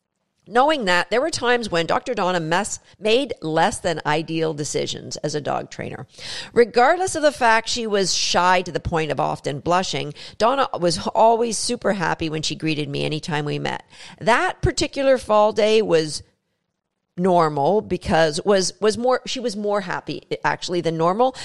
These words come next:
because she was introducing me to her latest boxer puppy.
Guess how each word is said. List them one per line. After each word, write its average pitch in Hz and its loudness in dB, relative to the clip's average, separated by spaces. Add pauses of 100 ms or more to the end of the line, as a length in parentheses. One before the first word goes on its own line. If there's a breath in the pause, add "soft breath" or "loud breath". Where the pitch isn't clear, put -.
(100)
because 277 2 (460 soft breath)
she - 0
was 320 0
introducing 233 -2
me 190 -2
to 175 -8
her 165 -8
latest 156 -6 (180)
boxer - -6
puppy. - -10